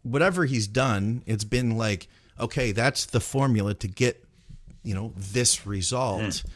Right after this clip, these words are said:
Speaker 1: What can he do to now get, you know, the results in other areas that he wants?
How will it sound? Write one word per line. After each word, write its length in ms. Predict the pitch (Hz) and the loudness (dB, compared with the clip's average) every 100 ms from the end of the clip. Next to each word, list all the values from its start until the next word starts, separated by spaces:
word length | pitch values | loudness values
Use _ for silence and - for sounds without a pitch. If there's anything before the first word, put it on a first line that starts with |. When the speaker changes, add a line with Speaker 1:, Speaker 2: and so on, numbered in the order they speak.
| - _ - | -14 _ -6
Speaker 1:
What 240 | 110 135 | 0 0
can 220 | - 135 120 | 0 -2 2
he 220 | 120 110 | 2 0
do 600 | 98 123 127 110 101 101 - - - - | 0 0 2 2 0 -4 -12 -20 -20 -14
to 680 | - - 113 107 104 101 101 - - | 0 2 2 2 0 -2 -6 -10 -6
now 260 | 107 101 110 | -2 0 -2
get, 320 | 101 110 - - | -2 -4 -4 -12
you 120 | 104 | -2
know, 120 | 104 101 | 0 0
the 120 | 101 | 0
results 440 | 110 95 110 101 | 0 4 2 2
in 120 | 107 87 | -2 -2
other 240 | 101 123 87 | -2 -2 -2
areas 540 | 87 87 85 85 - | -4 -2 -4 -6 -6
that 140 | 87 | -6
he 120 | 82 80 | -6 -6
wants? 580 | 82 80 78 - - | -6 -8 -10 -8 -8